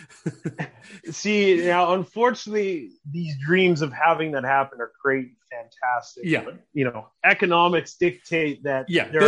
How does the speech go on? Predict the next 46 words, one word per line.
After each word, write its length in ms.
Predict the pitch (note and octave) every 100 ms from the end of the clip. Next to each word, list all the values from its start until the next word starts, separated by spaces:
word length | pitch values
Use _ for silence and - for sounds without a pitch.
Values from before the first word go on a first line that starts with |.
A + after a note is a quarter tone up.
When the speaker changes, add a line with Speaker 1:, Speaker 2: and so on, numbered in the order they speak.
| D3
Speaker 1:
the, 60 |
the 60 | C#3
Speaker 2:
are 40 |
Speaker 1:
player 280 | C3+ B3+ A3
Speaker 2:
<laughs> 120 | -
Speaker 1:
stuff 220 | - F#3+ -
goes, 440 | F#3+ E3 C#3 - _ _
you 320 | G#3 E3+ D#3+ - G3 C#3+ -
know, 340 | F3+ C#3 C3+ B2+
it, 60 | F3
Speaker 2:
No, 140 | -
Speaker 1:
it's, 280 | F3 - C#3
Speaker 2:
there's 280 | D#3 - _
Speaker 1:
pays 280 | F#3+ D#3 -
the 80 | D3
bills. 440 | C#3+ G2+ - -
<laughs> 500 | F3+ - E3+ G#3 -
Speaker 2:
two, 140 | A#3 G#3+
two 260 | - A3+
goalies 420 | G3+ G3+ G3+ G3+ F#3
on 100 | E3+
the 80 |
team 300 | D#3+ E3+ D#3+
versus 400 | D#3 D#3+ C#3+ D3+
another 280 | D3+ D3+ D3+ C#3+
twenty 180 | D#3+ D3
skater 420 | - - C#3 C#3
Speaker 1:
Yeah. 40 | C3
Speaker 2:
sort 220 | - B2+
of 80 | A#2
thing. 260 | A#2+ A#2 A#2+
You 80 | C3
know, 260 | C3 C3
where, 180 | C#3 C#3+
where, 360 | C#3+ D3 D3 C#3+
what 220 | C#3+ D3+
do 60 |
we 80 | D3
gotta 180 | D3 C3+
cater 260 | - C#3 C#3
to, 260 | C3+ - - A#2
right? 100 | - _ _ _ F3+
Speaker 1:
Yeah. 220 | D3+ C#3 -
Speaker 2:
Um, 460 | C3+ C3+ C3 A#2+ _ _ _
<laughs> 260 | _ _
yeah. 1040 | - F3 - - - - - G3 - E3+